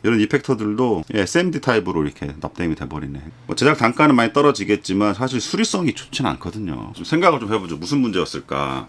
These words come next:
이 볼트 이 부분에다가 손을 댔더니 잡음이 확 없어졌잖아요. 자, 기타 인풋에 들어가는 신호 이 그라운드를 손으로 잡게 돼 있잖아요. 기타 줄도 스-, 그라운드 연결돼 있거든요.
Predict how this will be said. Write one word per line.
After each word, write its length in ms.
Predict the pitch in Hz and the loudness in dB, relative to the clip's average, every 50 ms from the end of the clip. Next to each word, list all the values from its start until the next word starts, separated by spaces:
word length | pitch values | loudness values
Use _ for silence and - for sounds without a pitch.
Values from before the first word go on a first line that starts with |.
| - | -12
이 60 | - - | -6 0
볼트 280 | - 185 202 - - 151 | 2 2 2 4 6 6
이 100 | 123 117 | 6 6
부분에다가 760 | 123 117 110 117 110 104 - 92 - - 131 147 170 202 - _ _ _ _ _ - _ - - - - - | 4 4 4 4 4 4 4 2 2 4 4 4 4 0 -4 _ _ _ _ _ -20 _ -20 -20 -20 -20 -4
손을 280 | - - 160 165 151 | 2 4 6 6 6
댔더니 640 | - 104 90 - - 98 87 85 87 82 65 - - - - _ _ _ _ _ _ _ _ _ - | 6 4 0 2 2 2 4 4 4 4 2 0 -4 -12 -20 _ _ _ _ _ _ _ _ _ -8
잡음이 280 | - 92 90 104 113 104 - | -4 -2 0 2 2 2 2
확 140 | 151 - | 2 0
없어졌잖아요. 580 | - - 104 101 85 - - 69 64 62 50 - - - - - | 0 2 0 0 0 0 -2 -4 -6 -6 -8 -10 -16 -20 -16 -8
자, 140 | - - - | -4 -4 -4
기타 360 | - - - - - 180 151 | -2 -2 0 2 4 4 6
인풋에 360 | 131 123 127 - - 170 185 160 | 6 6 4 2 2 2 2 4
들어가는 400 | 151 143 139 123 120 117 113 107 | 4 4 6 6 6 4 2 0
신호 300 | - - 113 107 101 95 | 0 0 0 2 2 2
이 120 | 92 80 | 2 0
그라운드를 680 | - - 98 101 104 107 101 85 85 82 87 117 131 | 2 2 4 4 4 2 0 -2 -2 0 0 0 -2
손으로 540 | 127 - 180 185 190 185 175 165 147 131 - - - _ - | -2 -2 -2 0 2 4 4 6 4 4 2 -2 -10 _ -10
잡게 360 | - - - 120 - - 196 165 | -4 0 0 0 2 2 2 4
돼 120 | 165 123 | 4 4
있잖아요. 300 | 92 78 - 69 67 67 - - - | 2 2 -2 -4 -4 -6 -8 -8 -6
기타 200 | - 131 - 156 | -2 2 2 2
줄도 240 | - 160 147 131 135 | 2 2 0 0 0
스-, 220 | - - - - - _ _ - - - 120 - | -2 -2 -8 -14 -20 _ _ -18 -12 -8 -6 -2
그라운드 240 | - 117 127 135 123 | 2 2 4 4 4
연결돼 280 | 95 90 104 98 98 92 | 2 2 2 2 2 2
있거든요. 400 | 80 - 98 82 95 117 175 | 2 0 0 0 0 -2 -2